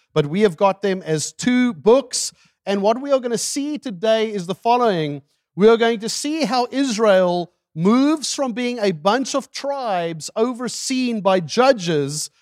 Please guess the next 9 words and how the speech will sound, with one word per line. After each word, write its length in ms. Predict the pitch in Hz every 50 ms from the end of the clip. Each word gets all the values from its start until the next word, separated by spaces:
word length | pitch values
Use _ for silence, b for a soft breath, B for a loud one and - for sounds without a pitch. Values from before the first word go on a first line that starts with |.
| _ _ _ _ _
to 120 | - 214
being 560 | 170 143 - 240 254 269 269 277 269 269 269 254 -
a 100 | 233 247
united 840 | 254 220 226 233 220 220 220 226 240 262 262 - - 285 214 - _
kingdom 720 | - 285 294 294 277 240 220 202 190 180 175 175 180 147 - _ _ _ _ -
ruled 840 | 139 151 180 220 247 247 247 254 254 247 247 240 190 165 131 _
by 460 | 165 190 190 196 190 190 190 190 190 -
a 100 | - 180 - _
king. 520 | _ - 202 180 170 139 117 101 82 87